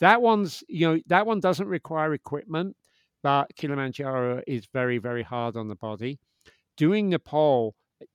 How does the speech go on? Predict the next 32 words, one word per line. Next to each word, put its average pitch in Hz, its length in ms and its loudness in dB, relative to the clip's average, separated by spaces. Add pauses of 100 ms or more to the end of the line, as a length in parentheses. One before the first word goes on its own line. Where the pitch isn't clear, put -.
(100)
just - 280 -2
to 165 80 -4
give 139 260 -2
everybody 127 360 -4
a 127 80 -4
reference 131 500 -4
point, 120 400 -8
among 131 260 -8
the 123 120 -6
very 135 340 -2
many 123 260 -4
people 123 320 -12
I 117 60 -8
met 120 280 -8
was 120 180 -12
a 113 40 -14
German 120 480 -8
lady, 113 440 -6 (420)
well 170 240 2
into 127 300 -2
her 113 80 -8
sixties, 113 580 -10
if 117 100 -8
not 113 200 -6
older, 117 420 -4 (380)
who 123 120 -4
said 120 260 -6
she 117 140 -14
did 113 180 -10
Nepal 117 460 -4
every 127 240 -4
year, 117 420 -4